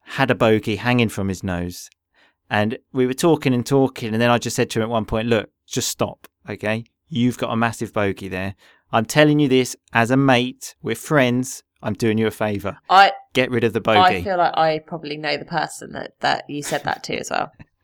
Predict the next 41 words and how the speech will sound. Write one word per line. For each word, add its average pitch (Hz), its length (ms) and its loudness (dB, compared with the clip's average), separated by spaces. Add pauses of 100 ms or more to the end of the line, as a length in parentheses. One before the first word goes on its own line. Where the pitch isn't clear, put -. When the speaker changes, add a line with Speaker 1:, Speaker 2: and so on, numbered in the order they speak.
(1200)
Speaker 1:
I'm 113 360 2
a 117 80 -2
hundred 107 340 -2
percent 101 340 -6
sure 95 380 -6 (140)
that - 180 -8
you 165 120 -10
do. 87 380 -8
So 160 200 2
another 165 240 2
thing 160 380 0
that 139 260 2
sucks, - 480 -4
which - 360 -8
happens 226 360 -4
to 214 80 -4
me 196 80 0
quite 165 300 -4
a - 20 0
lot, 139 380 0
actually, 110 360 -8
is 107 100 -2
I 147 100 4
buy 180 280 2
something 139 400 -4
from 127 240 -2
Amazon, 113 560 -2 (800)
you 113 120 -4
know, 104 240 -2 (120)
which 139 260 -4
is 123 120 -2
great. 131 520 2
Speaker 2:
Mm. - 120 -20
Speaker 1:
When 127 100 0
the 127 60 0
package 151 580 -4
gets, - 560 -4 (140)
um, 117 220 -2
delivered 127 480 4
at 123 120 -2
work, 127 460 -2